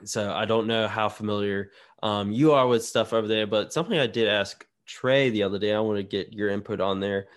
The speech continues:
um, as well, is, uh, this past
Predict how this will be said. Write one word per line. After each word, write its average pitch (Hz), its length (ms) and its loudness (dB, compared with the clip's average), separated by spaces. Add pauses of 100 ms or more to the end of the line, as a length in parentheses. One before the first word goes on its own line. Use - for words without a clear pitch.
(280)
um, 101 360 -2
as 104 240 -6
well, 113 400 4
is, 104 580 -2 (460)
uh, 110 300 0
this 131 260 -4
past - 600 -4